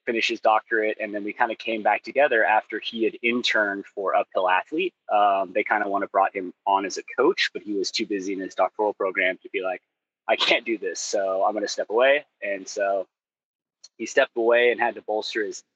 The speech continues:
athletic resume. So, like, a coach has to bolster their profile of athletes that they've done or worked with. And so he was like, "Can I train you for, um, a year or two years?" And so we had this great connection.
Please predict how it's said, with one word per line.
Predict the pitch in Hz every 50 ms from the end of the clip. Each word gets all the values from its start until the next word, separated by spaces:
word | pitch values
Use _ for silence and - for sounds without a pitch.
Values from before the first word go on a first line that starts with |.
| _ - -
athletic | 95 - _ - 120 123 123 110 -
resume. | 110 92 87 85 92 90 87 92 101 - -
So, | - 104 95 85 92
like, | 90 87 -
a | -
coach | - - - 98 92 -
has | 95 90 - -
to | 90 - _ _ _ _
bolster | - 101 98 92 - 107 95
their | 87 92 87 80 - _ _ - - _ _ _ _ _ _ _ - -
profile | 131 131 127 - 120 110 101 95
of | 92 107
athletes | 104 107 107 - 104 95 92 - -
that | 95 - -
they've | 95 87 80
done | - 85 87 90 85 -
or | - 101
worked | 92 92 92 - -
with. | 92 92 - - _ _ _ _ _ _ -
And | 110 98
so | 113 110
he | 110
was | 107 95
like, | 110 107 101 _ -
"Can | - 110 107
I | 104
train | - - 131 131 127 95
you | 87 90 87 _ _ _ _ _ _ _ -
for, | 104 98 98 95 92 92 92 - _ _ _ _ _ _ -
um, | 107 101 95 92 92 92 92 85 82 -
a | 110 110
year | 101 101 107 104 101 98
or | 92 90
two | - 101 92
years?" | 95 92 78 69 65 - - - _ _ _ _ _ _ _ _ _ _ _ _ _ _ -
And | 110 107 -
so | 113 107
we | 107
had | 107 104 104
this | 107 104 - -
great | - 113 101 -
connection. | - 104 104 98 - - 104 101 101 95